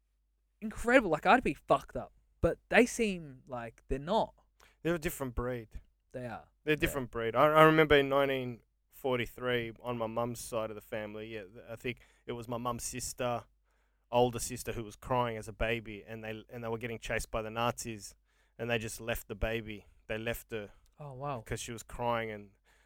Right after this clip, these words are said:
Speaker 2: I don't know why they didn't suffocate her, 'cause I
Speaker 1: <laughs>
Speaker 2: just, yeah, like, should have
Speaker 1: <laughs>
Speaker 2: knock like, suffocated her, knock her out.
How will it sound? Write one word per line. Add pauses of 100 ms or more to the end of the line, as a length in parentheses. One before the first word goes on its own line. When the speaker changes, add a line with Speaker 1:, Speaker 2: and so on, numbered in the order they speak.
(120)
Speaker 2:
I
don't
know
why
they
didn't
suffocate
her,
'cause
I
Speaker 1:
<laughs>
Speaker 2:
just,
yeah,
like,
should
have
Speaker 1:
<laughs>
Speaker 2:
knock
like,
suffocated
her,
knock
her
out.